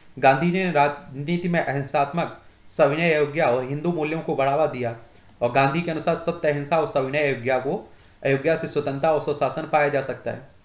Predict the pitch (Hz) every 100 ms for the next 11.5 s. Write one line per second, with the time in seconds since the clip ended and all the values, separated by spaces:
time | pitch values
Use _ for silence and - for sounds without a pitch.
0 | 120 127 131 127 131 143 156 160 147 147
1 | - 131 131 156 - 143 147 147 143 120
2 | 120 - - - 120 135 156 151 156 156
3 | 160 175 170 165 147 147 - 135 135 131
4 | 160 165 139 127 147 151 147 165 170 -
5 | - 120 123 131 139 160 127 117 110 120
6 | - 117 127 - - - - - 120 131
7 | 139 165 180 175 170 143 170 165 160 160
8 | 160 156 156 147 139 147 139 131 - 120
9 | 120 - - 131 - 165 127 143 151 160
10 | 147 156 147 143 143 131 143 156 139 143
11 | 135 113 113 120